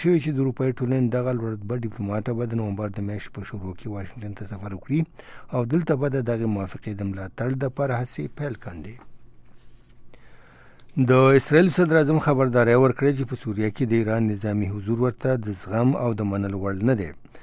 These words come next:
د اسرائیل صدر اعظم بنجامین نتانیاهو دغه خبرې د روسیې د دفاع د وزیر سرګی شویګ سره د ملاقات په وخت کې کړې دي. د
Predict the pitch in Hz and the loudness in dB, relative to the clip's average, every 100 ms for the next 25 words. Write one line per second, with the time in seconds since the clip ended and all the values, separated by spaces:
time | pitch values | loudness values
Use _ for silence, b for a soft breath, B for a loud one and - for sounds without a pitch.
0 | B B B 113 107 104 - 110 101 - | B B B -6 -4 -4 -6 -6 -6 -6
1 | 101 98 98 113 123 117 107 107 110 107 | -6 -4 -2 0 0 0 0 0 0 -2
2 | 101 104 104 104 117 123 101 127 127 131 | -4 -4 -2 -2 -2 -2 0 0 2 2
3 | 131 - 110 98 139 135 131 117 110 - | 0 -4 -6 0 2 2 2 0 -2 -6
4 | 120 110 104 101 - 107 98 95 98 131 | -6 -4 -4 -6 -6 -6 -6 -8 0 2
5 | 147 b b b - - 120 120 131 120 | 2 b b b -12 -4 -2 0 -2 0
6 | 147 151 117 110 - 110 139 143 B B | 2 2 2 -4 -2 0 0 0 B B
7 | B - 113 104 - 101 - 98 - 107 | B -2 -2 -2 -6 -8 -8 -10 -10 -4
8 | 143 110 85 87 - B B B B B | 0 0 -2 -12 -16 B B B B B
9 | 131 | 0